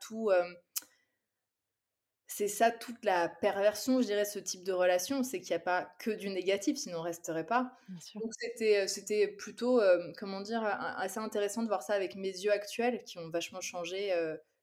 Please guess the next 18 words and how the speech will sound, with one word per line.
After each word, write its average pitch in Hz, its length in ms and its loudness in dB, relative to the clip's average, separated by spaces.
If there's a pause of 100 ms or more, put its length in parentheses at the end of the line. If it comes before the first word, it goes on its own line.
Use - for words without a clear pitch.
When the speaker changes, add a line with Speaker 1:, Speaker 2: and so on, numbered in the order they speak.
Speaker 1:
sur, 180 380 -8
heu, 147 440 -4
sur - 160 -14
ce - 40 -16
que - 100 -12
j'attends 165 220 -4
d'une 160 140 -10
relation 160 380 -4
et 196 40 -8
ce, - 160 -10
ce, - 140 -14 (180)
voilà, 180 220 -4
j'ai, 151 180 -8
j'ai 160 100 -8
beaucoup 165 200 -10
plus - 160 -12
de 170 60 -4
maturité. 165 600 -6